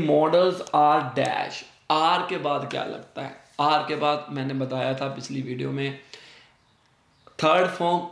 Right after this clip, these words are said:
या आईएनजी लगता है। R के बाद third form तब लगता है जब किसी के द्वारा काम किया जाता है। अब यहाँ पर देखिए, the models are dash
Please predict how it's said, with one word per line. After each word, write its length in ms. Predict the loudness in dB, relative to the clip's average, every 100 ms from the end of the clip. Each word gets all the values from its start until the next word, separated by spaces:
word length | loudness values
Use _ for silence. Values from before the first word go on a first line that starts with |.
| -8
या 200 | -2 2 2 0
आईएनजी 480 | -2 -2 -6 -6 -8
लगता 320 | -10 -14 -16
है। 120 | -16 -18 _ _ _ _
R 260 | 4 4 2
के 80 | -2
बाद 280 | 0 0 -2
third 160 | -4 -4
form 220 | -6 -12 -10
तब 140 | -8 -6
लगता 300 | -8 -6 -6
है 160 | -4
जब 200 | -8 -10
किसी 260 | -6 -6 -6
के 160 | -6 -8 -6
द्वारा 520 | -4 0 2 2 0 -2 -2
काम 240 | -2 -4
किया 280 | -4 -4 -2
जाता 380 | -2 -6 -8 -10
है। 220 | -10 -12 -18 -20 -18 -6
अब 120 | -2
यहाँ 240 | -2 0 -2
पर 200 | -2 -4
देखिए, 540 | -6 -6 -6 -6 -8 -16 -20 -14 -10
the 180 | -2 -2 -2 -6 -16 _ _ _
models 640 | 2 4 4 2 0 -2 -6 -2
are 280 | 2 2 0 -4 -14 -16 -4
dash 540 | -2 0 0 0 -2